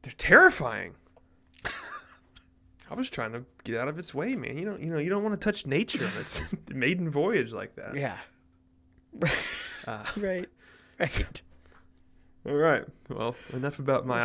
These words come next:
Speaker 1: eyebrow scar that still haunts me to this day. Uh, so yeah, Far Cry six. Um, they just showed off a cinematic trailer. Um, no
Speaker 2: Mm-hmm.
Speaker 1: gameplay or anything like that. Um,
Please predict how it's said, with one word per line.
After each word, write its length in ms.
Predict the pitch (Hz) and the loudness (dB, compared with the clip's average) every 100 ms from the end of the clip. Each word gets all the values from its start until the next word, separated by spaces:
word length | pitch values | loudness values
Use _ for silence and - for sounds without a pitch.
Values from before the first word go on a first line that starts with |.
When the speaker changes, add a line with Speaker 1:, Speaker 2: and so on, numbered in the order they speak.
| 127 | 4
Speaker 1:
eyebrow 280 | 120 113 117 | 4 0 -2
scar 340 | - 113 113 | -2 0 0
that 220 | 110 - - | -2 -4 -10
still 240 | - 120 | -4 -2
haunts 280 | 123 110 - | 0 -4 -6
me 60 | 110 | -8
to 100 | 110 | -8
this 180 | 120 - | -10 -4
day. 300 | 196 240 233 - _ _ _ _ _ _ _ _ _ - - | 0 0 -2 -12 _ _ _ _ _ _ _ _ _ -18 -8
Uh, 380 | 120 120 - - - - - - - - | -6 -4 -6 -10 -14 -20 -20 -20 -20 -20
so 220 | - 202 185 | 2 6 8
yeah, 340 | 226 185 107 - - | 6 6 4 -2 2
Far 180 | 165 | 4
Cry 180 | 165 156 | 4 2
six. 560 | 156 175 196 - - - | 0 0 0 0 -8 -8
Um, 580 | 131 135 135 127 123 123 - _ _ _ _ _ _ _ _ - | 0 2 2 0 -2 -8 -14 _ _ _ _ _ _ _ _ 2
they 760 | 143 160 170 175 175 175 156 - _ _ - _ 139 | 4 6 4 0 -2 -4 -6 -12 _ _ -20 _ -2
just 220 | 151 156 | 0 2
showed 180 | 170 143 | 4 6
off 180 | 131 | 4
a 40 | 135 | 2
cinematic 480 | - 147 135 117 - | 0 2 2 0 -2
trailer. 440 | 117 110 117 139 - - - | -4 -2 -4 -8 -16 -20 -12
Um, 500 | 113 104 107 107 110 | -8 -6 -6 -8 -8
no 300 | 117 113 107 101 | -4 -4 -4 -6
Speaker 2:
Mm-hmm. 240 | 131 127 | -4 -2
Speaker 1:
gameplay 440 | 120 123 123 117 113 | 0 -2 -2 -2 -2
or 60 | |
anything 300 | 113 110 110 | -4 -6 -10
like 220 | 110 107 107 | -12 -14 -14
that. 320 | 110 107 - _ _ _ _ _ _ _ | -10 -10 -12 _ _ _ _ _ _ _
Um, 680 | 110 107 107 104 90 85 82 | -12 -10 -10 -12 -14 -16 -18